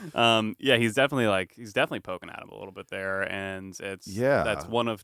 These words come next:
Speaker 1: two panic attacks Tony has, or does, does he have three in this episode?
Speaker 2: No, he has, he
Speaker 1: He
Speaker 2: has
Speaker 1: has two,
Speaker 2: two.
Speaker 1: and then the rash.
Speaker 2: Is that house hunting before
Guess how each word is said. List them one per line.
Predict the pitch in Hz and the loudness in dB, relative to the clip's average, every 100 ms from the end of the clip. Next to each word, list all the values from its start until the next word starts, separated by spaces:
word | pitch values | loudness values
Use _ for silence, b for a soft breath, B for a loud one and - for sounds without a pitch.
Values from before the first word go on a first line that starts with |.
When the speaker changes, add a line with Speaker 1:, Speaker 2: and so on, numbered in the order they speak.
| - | -14
Speaker 1:
two | - 135 160 | -10 -8 -6
panic | 196 208 | -8 -10
attacks | 214 226 220 - | -10 -10 -10 -12
Tony | 226 226 | -12 -10
has, | 226 226 202 | -8 -8 -8
or | 123 | -10
does, | 127 - | -12 -12
does | 143 156 | -12 -12
he | |
have | 139 | -14
three | _ 139 139 107 | _ -8 -6 -6
in | |
this | 95 90 | -8 -12
episode? | - - - 76 113 | -16 -16 -20 -16 -4
Speaker 2:
No, | 117 | 2
he | 107 | 2
has, | 107 - | 2 -2
he | 107 | -4
Speaker 1:
He | 131 | -2
Speaker 2:
has | 127 | -2
Speaker 1:
has | |
two, | - 175 165 98 | 2 6 6 4
Speaker 2:
two. | |
Speaker 1:
and | 117 | 2
then | 107 | -2
the | 98 | -6
rash. | 58 55 - - _ | -8 -12 -18 -20 _
Speaker 2:
Is | 131 123 | -4 2
that | 123 | 2
house | 110 123 - | 4 2 2
hunting | 131 127 135 123 120 120 110 _ | 0 2 2 2 0 -2 -8 _
before | 110 - - 113 107 110 107 110 104 | -10 -10 -2 2 4 6 4 4 0